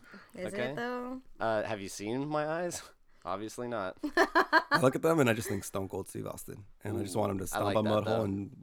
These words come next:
Speaker 3: walk me dry. <laughs>
Speaker 2: I'm flipping everybody off right now.
Speaker 3: Yeah.
Speaker 2: Stone Cold stuff.
Speaker 3: All right. We're here with a Netflix original. It's called, uh, Happy Anniversary.
Speaker 2: Mm-hmm.
Speaker 3: Uh, do you wanna handle just the general synopsis of this, Addison, or do you want me to just fuck it up?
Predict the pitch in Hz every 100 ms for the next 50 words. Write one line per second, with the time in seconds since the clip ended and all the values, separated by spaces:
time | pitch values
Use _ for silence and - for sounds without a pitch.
0 | 107 - 117 107 113 104 101 95 - -
1 | - - - 440 453 381 302 240 - 101
2 | 98 110 104 98 90 90 82 - 78 58
3 | - - - - - 76 - - - 113
4 | 110 - 113 - - _ - - - 147
5 | 185 180 160 151 147 135 123 139 151 -
6 | 131 135 139 165 190 - - 113 - -
7 | 110 107 98 107 - 107 101 101 117 143
8 | 156 160 - 104 101 101 120 156 - -
9 | - - 98 95 98 92 - _ _ _
10 | _ - 110 135 139 139 147 139 135 127
11 | 127 127 - - - _ _ 127 117 117
12 | 113 120 113 123 117 120 123 120 117 123
13 | 117 98 95 107 107 87 92 92 - -
14 | - -